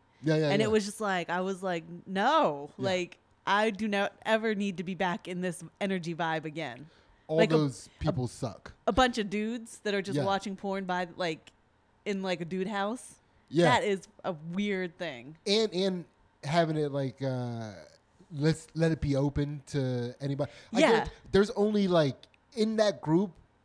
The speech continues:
Speaker 1: only a f-, two of those people maybe don't suck.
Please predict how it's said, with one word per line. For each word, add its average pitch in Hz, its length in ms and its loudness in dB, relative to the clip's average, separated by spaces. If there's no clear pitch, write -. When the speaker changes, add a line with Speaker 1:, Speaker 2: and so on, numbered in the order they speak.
Speaker 1:
only 190 380 -2
a 160 40 0
f-, - 240 -6
two 190 300 -2
of 180 60 2
those 156 240 0
people 147 320 -8
maybe 127 380 -2
don't 120 220 -4
suck. - 420 -12